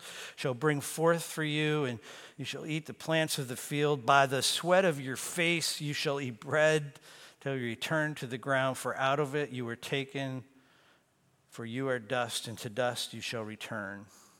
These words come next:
It's basically saying work's gonna be hard. Sometimes I have to remind myself,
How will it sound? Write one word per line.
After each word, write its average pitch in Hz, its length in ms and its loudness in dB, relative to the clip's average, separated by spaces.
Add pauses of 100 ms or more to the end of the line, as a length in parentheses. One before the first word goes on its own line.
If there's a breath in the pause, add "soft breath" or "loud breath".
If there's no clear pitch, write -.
(880 soft breath)
It's - 100 -14
basically 156 420 2
saying 139 320 -2
work's 147 300 -2
gonna 147 200 -2
be 147 140 -2
hard. 139 320 4 (1600 soft breath)
Sometimes 185 380 8
I 180 60 12
have 175 100 8
to 175 80 0
remind 156 400 8
myself, 135 720 2